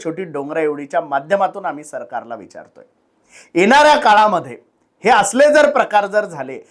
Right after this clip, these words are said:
तर त्या निष्पाप मुलांचा काय याच्यामध्ये रोल होता,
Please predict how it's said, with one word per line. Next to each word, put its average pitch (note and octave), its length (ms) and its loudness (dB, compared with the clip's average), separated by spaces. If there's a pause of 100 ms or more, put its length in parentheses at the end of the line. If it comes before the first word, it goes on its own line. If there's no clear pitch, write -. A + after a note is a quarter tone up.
(200)
तर G#3 100 0
त्या A#3 160 0
निष्पाप A3 520 0
मुलांचा F#3 520 -2
काय C#4+ 580 2 (560)
याच्यामध्ये G3+ 720 2
रोल A3+ 440 4
होता, E3 300 0